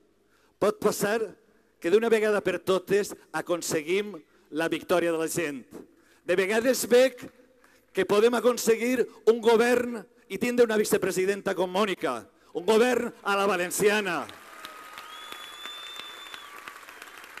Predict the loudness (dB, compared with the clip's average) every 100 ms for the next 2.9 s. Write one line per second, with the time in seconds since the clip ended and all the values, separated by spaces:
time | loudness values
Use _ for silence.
0 | -20 -20 -20 -20 -20 -4 4 4 4 2
1 | 4 6 8 6 2 -8 -14 -20 -20 -20
2 | -10 0 2 4 2 2 2 0